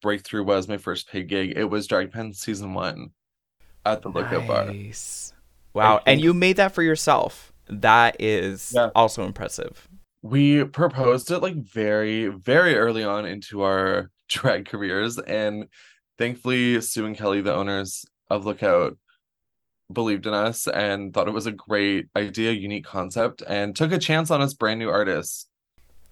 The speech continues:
Speaker 2: Oh, I love it.
Speaker 1: for this, for this opportunity. And,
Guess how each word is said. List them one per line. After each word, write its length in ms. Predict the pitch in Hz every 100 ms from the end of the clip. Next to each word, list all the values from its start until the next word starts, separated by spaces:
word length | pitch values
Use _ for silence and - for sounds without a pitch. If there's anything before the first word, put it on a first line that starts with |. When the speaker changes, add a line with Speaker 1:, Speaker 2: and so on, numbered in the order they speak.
| - -
Speaker 2:
Oh, 260 | 127 113 -
I 100 | 127
love 240 | 135 143
it. 280 | 117 107 -
Speaker 1:
for 100 | - - -
this, 120 | 120 - _ _ -
for 120 | 123
this 200 | 131 123
opportunity. 600 | 110 117 - 107 110 95
And, 500 | 73 98 101 95 92